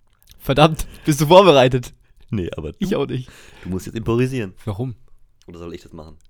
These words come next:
Speaker 1: Bitte, du darfst. Beim nächsten Mal überlege ich mir
Speaker 2: Okay,
Speaker 1: einen.
Speaker 2: dann
Speaker 1: Nächste Woche.
Speaker 2: gib
Speaker 1: Da geht's los.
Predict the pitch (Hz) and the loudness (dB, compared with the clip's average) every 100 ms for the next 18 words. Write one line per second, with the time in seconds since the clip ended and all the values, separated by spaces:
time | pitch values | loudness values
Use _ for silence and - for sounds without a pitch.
0 | - _ _ _ _ _ - 165 160 131 | -20 _ _ _ _ _ -10 -6 -6 -6
1 | 139 131 147 - - - - 113 127 127 | 0 0 0 -6 -14 -14 -4 0 0 -2
2 | 120 101 104 104 - 92 151 160 - 120 | -4 -4 -4 -6 -6 -4 -6 -6 -10 -10
3 | - 190 196 196 175 165 143 - - 123 | 4 4 6 6 6 6 2 -2 0 6
4 | 175 180 - 165 160 175 175 | 8 8 4 4 4 4 -2